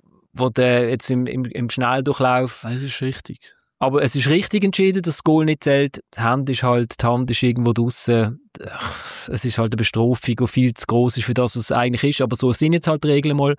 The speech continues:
Speaker 1: Aber es geht relativ schnell, der var meldet sich schnell, Sandro Schär geht schnell raus, das geht anschauen und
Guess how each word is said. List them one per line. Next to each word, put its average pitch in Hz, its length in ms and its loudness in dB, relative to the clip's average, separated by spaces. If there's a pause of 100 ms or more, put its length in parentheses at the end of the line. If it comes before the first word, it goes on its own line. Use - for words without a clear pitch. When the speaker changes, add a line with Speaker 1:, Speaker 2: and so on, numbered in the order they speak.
(440)
Speaker 1:
Aber 151 300 2 (500)
es 135 120 -4
geht 147 160 2
relativ 131 280 0
schnell, 185 340 2
der 147 120 -4
var 147 200 6
meldet 147 380 0
sich 120 140 -8
schnell, 180 500 0 (360)
Sandro 147 240 -2
Schär 135 260 2
geht 135 200 -2
schnell 139 300 2
raus, 202 160 0
das 180 220 0
geht 147 120 2
anschauen 151 800 4 (160)
und - 540 -2